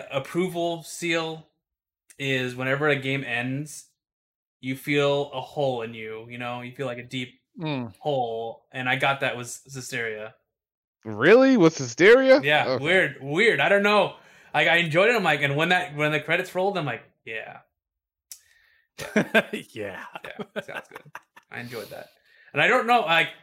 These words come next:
Speaker 1: and then I went online 'cause I wanted to talk, I wanted to see what everyone's thoughts about it. And then I saw, like, it was, like, universally disliked. I'm like, "I don't follow this at all." I enjoyed it.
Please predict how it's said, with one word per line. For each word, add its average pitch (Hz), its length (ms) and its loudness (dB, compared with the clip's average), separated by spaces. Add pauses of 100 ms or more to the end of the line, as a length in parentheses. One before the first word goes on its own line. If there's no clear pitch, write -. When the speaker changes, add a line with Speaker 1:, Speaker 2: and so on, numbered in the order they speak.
(440)
Speaker 1:
and 147 140 0
then 202 100 4
I 196 160 4
went 190 140 4
online 196 340 2
'cause - 120 -4
I 170 40 4
wanted 160 300 0
to - 60 -14
talk, 151 180 0
I 147 60 2
wanted 143 160 2
to 131 60 -10
see 151 120 -6
what 135 120 0
everyone's 120 260 -6
thoughts 143 260 -6
about 110 260 -2
it. 113 180 -4
And 117 160 -8
then 110 120 -8
I 110 60 -8
saw, 120 280 -2
like, 113 240 -6 (420)
it - 60 -14
was, 135 140 -8
like, 131 120 -8
universally 135 680 -4
disliked. 123 560 -2
I'm 113 80 -8
like, 110 220 -12 (440)
"I 139 140 -6
don't 147 180 -8 (140)
follow 160 380 -8
this 151 220 -10
at 147 120 -8
all." 180 680 -12 (1300)
I 127 120 -6
enjoyed 147 420 -8
it. - 160 -14